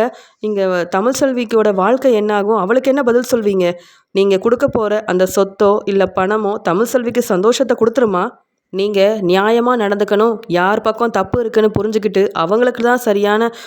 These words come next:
ஒரு பதிலை கொடுத்துருக்கணுமே தவிர்த்து, இப்படி தப்பே செய்யாத சேதுவுக்கு இந்த கல்யாண ஏற்பாடு செஞ்சது பெரிய தப்பு அப்படின்னு ராஜாங்கத்துக்கு தெளிவா புரிய வைக்க, உடனே ராஜாங்கம் சேதுக்கிட்ட மன்னிப்பு கேட்குறாரு. உடனே தலைவர் சொல்றாரு,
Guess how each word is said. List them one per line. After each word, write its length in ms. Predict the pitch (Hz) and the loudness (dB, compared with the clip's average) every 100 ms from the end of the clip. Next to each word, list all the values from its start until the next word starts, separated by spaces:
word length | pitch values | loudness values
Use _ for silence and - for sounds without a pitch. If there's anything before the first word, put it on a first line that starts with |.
| - | -2
ஒரு 220 | 196 196 | 2 2
பதிலை 300 | 185 190 254 | 2 0 0
கொடுத்துருக்கணுமே 540 | 220 202 220 220 202 190 | 0 0 0 2 2 2
தவிர்த்து, 440 | 185 175 185 190 | 2 0 0 0
இப்படி 280 | 185 180 175 180 | 0 -2 0 -2
தப்பே 240 | 175 226 | 0 0
செய்யாத 460 | 233 214 196 196 196 | 0 0 2 2 0
சேதுவுக்கு 380 | 202 208 226 226 | 2 2 2 0
இந்த 180 | 226 196 | 0 0
கல்யாண 380 | 190 196 202 202 | 0 2 2 2
ஏற்பாடு 400 | 190 190 190 185 | 2 0 -2 0
செஞ்சது 300 | 190 190 185 | 0 2 0
பெரிய 340 | 190 185 214 220 | 0 0 0 0
தப்பு 360 | 185 185 208 202 - - | 0 2 0 0 -10 -6
அப்படின்னு 360 | 208 202 202 202 | -2 0 2 2
ராஜாங்கத்துக்கு 720 | 175 175 202 240 247 254 254 | 2 0 0 0 0 0 0
தெளிவா 260 | 208 202 202 | 0 2 0
புரிய 300 | 202 196 208 | 2 2 2
வைக்க, 300 | 196 190 190 | 0 -2 -2
உடனே 300 | 190 185 180 | 2 2 2
ராஜாங்கம் 480 | 175 175 190 202 208 | 2 2 0 0 0
சேதுக்கிட்ட 420 | 202 180 190 180 180 | 0 0 0 0 0
மன்னிப்பு 300 | 170 185 190 | 0 -2 0
கேட்குறாரு. 520 | 180 180 175 180 175 - - - | 0 2 2 2 0 -8 -16 -4
உடனே 280 | 202 220 226 | 0 2 2
தலைவர் 360 | 196 208 226 220 | 2 2 2 0
சொல்றாரு, 420 | 185 185 180 | 2 2 2